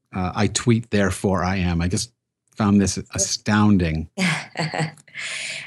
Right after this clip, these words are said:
Speaker 2: experience that I frequently hear young people describe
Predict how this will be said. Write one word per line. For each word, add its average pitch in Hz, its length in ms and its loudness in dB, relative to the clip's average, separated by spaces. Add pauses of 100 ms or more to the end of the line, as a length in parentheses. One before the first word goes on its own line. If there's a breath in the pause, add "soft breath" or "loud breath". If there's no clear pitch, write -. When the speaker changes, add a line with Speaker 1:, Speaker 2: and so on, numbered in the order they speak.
(120 loud breath)
Speaker 2:
experience 233 880 2
that 175 120 2
I 160 160 4
frequently 160 680 -6
hear 151 260 -2
young 143 420 0
people 147 320 -4
describe 131 680 0